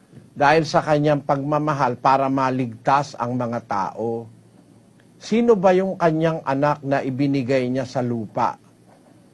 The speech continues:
na para magligtas sa mga tao? Basahin natin yung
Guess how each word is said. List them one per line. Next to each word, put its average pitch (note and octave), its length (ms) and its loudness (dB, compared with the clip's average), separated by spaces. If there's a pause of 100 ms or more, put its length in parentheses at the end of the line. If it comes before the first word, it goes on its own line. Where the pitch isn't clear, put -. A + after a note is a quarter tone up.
(280)
na B2+ 200 0 (680)
para C#3 320 4
magligtas B2+ 720 -2
sa B2+ 80 -2
mga A#2+ 320 -4
tao? A#2 560 -2 (800)
Basahin C#3 560 2
natin C#3 480 0
yung C3 280 -2